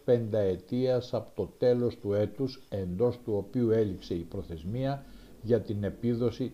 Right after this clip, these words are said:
της οικίας δήλωσης φορολογίας εισοδήματος. Δεύτερον, κατά παρέκκληση από τον κανόνα αυτό της παραγράφου ένα, χωρεί,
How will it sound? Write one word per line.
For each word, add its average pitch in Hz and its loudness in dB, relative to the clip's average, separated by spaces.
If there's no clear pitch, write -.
της - -8
οικίας 113 0
δήλωσης 104 -4
φορολογίας 95 -2
εισοδήματος. - -10
Δεύτερον, - 2
κατά 101 -2
παρέκκληση 151 4
από 135 4
τον 120 2
κανόνα 113 0
αυτό 110 2
της - -12
παραγράφου 95 -2
ένα, 85 -2
χωρεί, 101 2